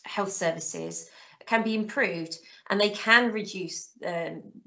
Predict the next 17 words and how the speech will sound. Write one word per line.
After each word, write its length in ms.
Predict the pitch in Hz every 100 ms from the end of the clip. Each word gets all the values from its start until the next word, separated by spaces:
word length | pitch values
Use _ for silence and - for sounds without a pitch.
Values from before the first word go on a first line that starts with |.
| - - _ _ -
what 160 | 196
we 120 | 190 185
do 200 | 202 190
see 300 | - 170 170
is 140 | 160
non-adherence 800 | 190 180 180 175 180 185 - -
to 140 | -
treatments, 600 | - 196 190 170 160 156 -
because 300 | 170 175 165
there 160 | 180
is 100 | 190
a 60 | 190
risk 240 | 175 -
of 100 | 170
that 200 | 175 160
during 180 | - 160
transition 640 | 165 160 156 160 - 151